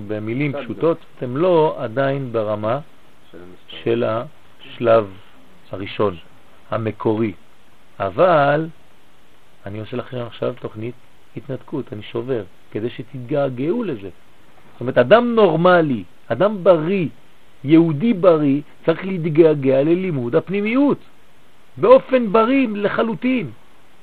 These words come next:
Speaker 1: כי למה? כי זה הלוחות הראשונים.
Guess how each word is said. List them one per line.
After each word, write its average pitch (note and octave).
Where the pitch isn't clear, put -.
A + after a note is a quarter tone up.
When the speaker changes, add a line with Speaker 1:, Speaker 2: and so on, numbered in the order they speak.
Speaker 1:
כי G3+
למה? D3+
כי A3+
זה G#3+
הלוחות G3+
הראשונים. A#3